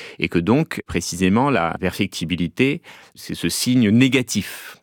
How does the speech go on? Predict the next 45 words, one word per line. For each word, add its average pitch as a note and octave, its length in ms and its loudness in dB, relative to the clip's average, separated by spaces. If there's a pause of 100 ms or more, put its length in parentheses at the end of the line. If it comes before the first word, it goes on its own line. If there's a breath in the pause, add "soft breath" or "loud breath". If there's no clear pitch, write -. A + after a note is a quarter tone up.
(340 loud breath)
Hein, E2 140 -8
c'est - 160 -6
l'homme G#2+ 280 2
comme G2 160 2
être A#2+ 240 0
naturel B2 640 2
qui, - 200 -4
en F#2 80 2
réalité, F2+ 640 0 (400 loud breath)
euh, F#2 260 2
est A2 160 2
la, E2 320 0
la E2 160 2
norme C3 460 2
qui, D#2+ 260 -6
à E2 100 0
laquelle G2 300 0
il F#2 80 0
faudrait F#2+ 340 -2
se - 200 -2
référer. F#2 500 -2 (640 loud breath)
Et G2 380 4
inversement, A2+ 600 2
Voltaire A#2 360 0
va F#2+ 100 0
s'opposer F2+ 400 -2
à E2 80 0
ça, C3+ 160 0
justement, A2+ 380 -2
avec G2+ 180 -2
l'idée F2 240 0
que - 100 -2
la F2 120 0
perfectibilité E2+ 760 -4
est B2+ 40 -2
quelque F2 240 -4
chose, F#2+ 220 -4
une F2 160 -2
valeur A2 300 2
positive G2+ 560 -2
qu'il - 160 -2
faut, E2 280 -4 (320)
euh, - 60 -16 (600 loud breath)
développer, A#2 800 -2
euh, F2 360 -6